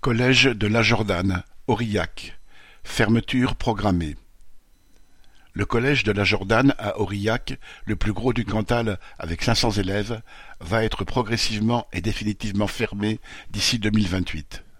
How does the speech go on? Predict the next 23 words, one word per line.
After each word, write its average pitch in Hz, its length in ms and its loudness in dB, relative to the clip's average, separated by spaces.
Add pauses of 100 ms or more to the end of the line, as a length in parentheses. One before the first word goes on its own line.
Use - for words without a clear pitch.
(920)
Cette 120 260 2
décision, 110 640 0 (220)
prise 120 280 0
par 98 160 -2
la 98 80 -2
majorité 110 460 2
de 110 120 0
droite 107 360 0 (300)
du 95 100 -6
conseil 104 320 0
départemental, 104 920 -2 (380)
sans - 280 4
création 117 540 2
d'un 95 120 2
nouveau 101 260 2
collège, 107 500 -2 (300)
soulève 117 400 0
l'indignation 113 680 2
des 104 120 0
parents 104 240 0
d'élèves, 101 480 0 (260)
des 101 180 2
enseignants 104 520 0